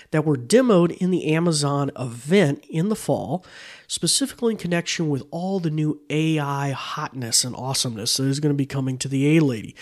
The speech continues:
with more conversational back and forth nuances, things like that. So a lot of the chipsets that may help that feature set to work better as it is released is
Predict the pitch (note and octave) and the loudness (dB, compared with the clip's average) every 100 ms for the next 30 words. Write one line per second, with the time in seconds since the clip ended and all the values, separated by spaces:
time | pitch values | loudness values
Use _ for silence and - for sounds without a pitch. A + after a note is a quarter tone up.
0 | - - - B2 A#2 G2+ - - D#3+ D#3 | -16 -18 -12 -10 -10 -12 -12 -4 -2 0
1 | C#3+ - D3+ D3 D3 C3 B2+ C3 C#3 B2+ | 0 2 2 0 -2 -4 -4 -4 -4 -8
2 | - E3+ D#3+ C#3+ D#3 D3+ D3 C#3+ C#3+ C3+ | -8 -2 -2 -2 0 0 0 0 -2 0
3 | C#3+ C3+ B2+ - D3+ D3+ C#3 C3 C3 B2+ | 0 0 -2 -2 -2 -2 -2 -4 -4 -4
4 | B2 - - - - - - E3 D#3+ G3+ | -4 -8 -16 -18 -18 -10 -2 2 2 4
5 | G#3+ F3+ - - F#3 - C#3+ - B2+ D#3+ | 2 0 0 -2 -2 -4 -4 -4 -2 2
6 | G3+ D#3+ F#3 F#3+ - D#3+ - F3+ E3 E3+ | 2 2 0 -2 0 0 0 -4 -2 -2
7 | D#3 - E3 D3+ C#3+ A#2+ C#3 C#3+ B2 A#2+ | -2 0 0 -2 -4 -2 -2 -2 -4 0
8 | D#3 G#3 G#3 E3+ D3 C#3 B2 B2 A#2+ C#3+ | 4 6 4 4 2 0 0 -4 -2 2
9 | B3 C#4+ - - - - - _ _ - | 4 4 0 -6 -16 -20 -20 _ _ 0
10 | D#3+ D#3+ | 2 2